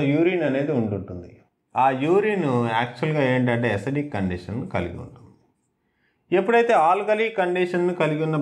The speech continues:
బల్-, బల్బిరెత్రల్ సెక్రీషన్స్ ఎసిడిక్, ఎసిడిక్ యాడ్ అవుతాయో అక్కడ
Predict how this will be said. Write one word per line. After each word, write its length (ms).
బల్-, 340
బల్బిరెత్రల్ 840
సెక్రీషన్స్ 600
ఎసిడిక్, 440
ఎసిడిక్ 400
యాడ్ 220
అవుతాయో 420
అక్కడ 200